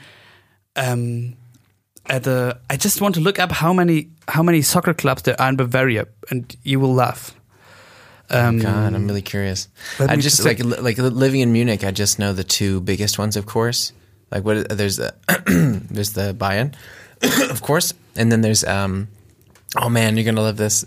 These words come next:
Speaker 2: Uh, I'm like, uh, is it eighteen oh two? <laughs>
Speaker 1: Wait a second.
Speaker 2: What's the
Speaker 1: Oh.
Speaker 2: blue, what's the blue team?
Speaker 1: Um,
Speaker 2: <laughs>
Speaker 1: um,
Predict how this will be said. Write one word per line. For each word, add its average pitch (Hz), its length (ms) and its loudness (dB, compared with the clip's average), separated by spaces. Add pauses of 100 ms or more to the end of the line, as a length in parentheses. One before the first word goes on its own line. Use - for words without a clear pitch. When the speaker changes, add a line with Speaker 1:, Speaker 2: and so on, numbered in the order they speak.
Speaker 2:
Uh, 101 420 2
I'm 113 120 0
like, 110 260 0
uh, 92 120 -4
is 104 120 -2
it - 160 -4
eighteen 127 960 -2 (720)
oh 120 140 -2
two? 160 440 -6 (420)
<laughs> - 720 -8
Speaker 1:
Wait 135 160 2
a 151 60 2
second. 165 300 2
Speaker 2:
What's 185 140 4
the 196 140 2
Speaker 1:
Oh. 139 60 0
Speaker 2:
blue, 160 220 0
what's - 260 -8
the 175 100 0
blue 139 200 -2
team? - 360 -6 (800)
Speaker 1:
Um, 139 340 0
Speaker 2:
<laughs> - 320 -2
Speaker 1:
um, 131 640 0